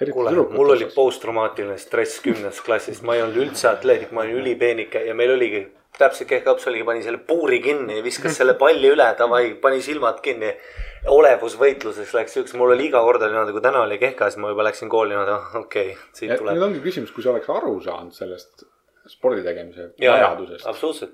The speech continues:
Speaker 1: Ma arvan, et sul oleks, oleks suhtunud, suhtunud sellest teistmoodi.
Speaker 2: Muidugi. Kui sa ise gümnaasiumis käisid, vaata, sa rääkisid, sul hakkas gümnaasiumi vastu huvi tekkima. Ma mäletan, ma hakkasin kuskil üheteistkümnendas klassis hakkasin käima kergejõustikus ja nagu natuke, äh, Audentases käi-, tegin tõstmist.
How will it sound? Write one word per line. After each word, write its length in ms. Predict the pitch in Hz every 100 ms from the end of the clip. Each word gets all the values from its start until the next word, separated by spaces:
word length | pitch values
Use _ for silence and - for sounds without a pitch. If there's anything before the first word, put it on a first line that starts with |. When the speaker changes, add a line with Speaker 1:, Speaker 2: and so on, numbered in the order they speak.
| -
Speaker 1:
Ma 120 | 120
arvan, 320 | 196 127 101 101
et 80 | -
sul 200 | 113 107
oleks, 260 | 107 - 120
oleks 200 | 113 -
suhtunud, 380 | 143 - 101 -
suhtunud 320 | 180 - 95
sellest 240 | 95 92
teistmoodi. 320 | 143 165 -
Speaker 2:
Muidugi. 300 | 139 147 92 90 _ _
Kui 120 | 156 156
sa 80 |
ise 160 | 202 139
gümnaasiumis 480 | 120 120 117 101 95 120
käisid, 240 | 110 98
vaata, 220 | 104 -
sa 80 | 104
rääkisid, 300 | 107 104 -
sul 100 | 107
hakkas 160 | 104 -
gümnaasiumi 380 | 113 110 101 104
vastu 220 | 101 -
huvi 140 | 104 104
tekkima. 300 | - - 104
Ma 140 | 107 120
mäletan, 180 | -
ma 140 | 123 127
hakkasin 240 | 123 113
kuskil 240 | 110 - 117
üheteistkümnendas 640 | 117 135 165 - - -
klassis 320 | - 120 117 101
hakkasin 320 | 98 - 107
käima 320 | 107 104 101 - _ _ _ _ -
kergejõustikus 640 | 127 110 110 - 104 104
ja 80 | 101
nagu 240 | 101 101 104
natuke, 320 | 110 - 107
äh, 580 | 98 98 - 117 98 101
Audentases 560 | 110 123 120 110 92 -
käi-, 160 | 113
tegin 240 | 101 104 95
tõstmist. 640 | 127 135 - 110 95 -